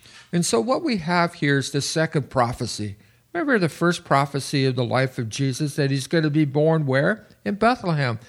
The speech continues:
Now here, the second prophecy, that he's gonna be, "Out of Egypt I've called my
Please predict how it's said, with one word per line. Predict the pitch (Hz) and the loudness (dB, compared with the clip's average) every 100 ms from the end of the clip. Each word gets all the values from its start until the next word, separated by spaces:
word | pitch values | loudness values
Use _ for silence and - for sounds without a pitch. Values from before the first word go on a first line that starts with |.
| - - - | -20 -16 0
Now | 147 156 | 4 6
here, | 147 160 160 | 6 6 4
the | 156 | 2
second | - 202 220 170 - | 0 -2 2 0 2
prophecy, | 143 131 - 147 170 160 | 2 2 2 -2 2 4
that | 151 143 | 4 4
he's | 156 143 | 4 2
gonna | - 156 | 0 0
be, | 143 156 143 - - | 4 2 2 -8 -2
"Out | 170 175 | 2 4
of | 170 147 | 4 6
Egypt | 170 160 143 - | 4 4 0 0
I've | 120 117 | -2 -2
called | - 156 143 135 127 | -2 4 6 4 0
my | 127 127 | -2 -4